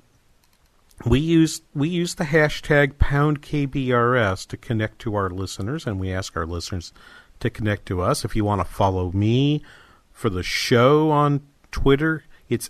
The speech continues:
at Banyan Show, and pe-, when people say, "How do I spell the name Banyan?" I tell them every other letter is an A, and amazingly, that's enough. Okay?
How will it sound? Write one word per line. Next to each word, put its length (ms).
at 440
Banyan 480
Show, 480
and 280
pe-, 120
when 120
people 240
say, 220
"How 120
do 140
I 40
spell 240
the 100
name 240
Banyan?" 440
I 120
tell 200
them 140
every 220
other 160
letter 360
is 140
an 100
A, 380
and 180
amazingly, 680
that's 360
enough. 480
Okay? 300